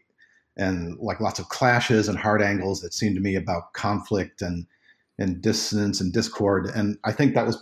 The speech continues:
part of the resistance I had to it, because I just didn't understand. You know, it's like that story of somebody asking John Coltrane, like, "Why are you playing such angry music?" And he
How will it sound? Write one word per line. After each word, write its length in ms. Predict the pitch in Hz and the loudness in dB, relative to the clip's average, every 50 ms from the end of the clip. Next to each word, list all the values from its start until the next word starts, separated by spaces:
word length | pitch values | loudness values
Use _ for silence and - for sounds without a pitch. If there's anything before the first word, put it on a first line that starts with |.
| - _ _ | -10 _ _
part 160 | - 147 135 | 4 6 6
of 80 | 127 110 | 6 6
the 80 | 113 92 | 6 4
resistance 480 | 92 90 - 131 135 131 - 101 82 | 4 2 2 0 0 0 0 0 0
I 100 | 92 95 | 0 0
had 260 | 98 123 131 123 113 - | 2 2 2 2 2 0
to 140 | - 98 85 | -2 -4 -4
it, 100 | - - | -4 -6
because 220 | - 90 - 101 90 | -10 -8 -6 -4 -4
I 80 | 98 | -4
just 180 | 90 - 101 - | -4 -4 -4 -2
didn't 180 | - 110 98 101 | -2 0 0 0
understand. 720 | 98 90 87 - - - 107 107 104 101 98 95 98 98 - _ _ _ _ _ _ _ _ _ _ _ _ _ _ _ _ | -2 -2 -4 -4 -4 -2 0 0 0 0 0 -2 -4 -6 -10 _ _ _ _ _ _ _ _ _ _ _ _ _ _ _ _
You 80 | - 139 | 4 6
know, 100 | 131 113 | 6 6
it's 100 | 110 117 | 6 4
like 100 | 120 120 | 4 4
that 160 | 117 107 110 | 2 2 2
story 320 | - - 113 110 107 101 | 2 2 4 4 4 4
of 80 | 92 - | 2 2
somebody 360 | - - 107 98 98 95 95 | 0 0 2 2 2 2 2
asking 320 | 98 101 101 - - 95 82 | 2 0 0 0 -2 -2 0
John 220 | 98 95 92 92 | 0 -2 -2 -2
Coltrane, 480 | - - 98 92 - - 92 87 85 85 | -2 -2 -4 -4 -2 -4 -6 -4 -4 -6
like, 160 | 87 87 - | -8 -8 -10
"Why 240 | 85 80 85 92 90 | -10 -8 -6 -6 -6
are 80 | 85 | -6
you 140 | 85 85 85 - | -8 -10 -12 -14
playing 220 | - - 98 95 95 | -10 -8 -8 -6 -6
such 180 | - - - - | -8 -10 -10 -8
angry 300 | 101 98 98 87 95 87 | -8 -6 -6 -4 -6 -4
music?" 360 | 87 95 101 87 90 87 - - | -4 -4 -4 -4 -4 -8 -10 -14
And 80 | - 85 | -18 -20
he 100 | 82 - | -20 -20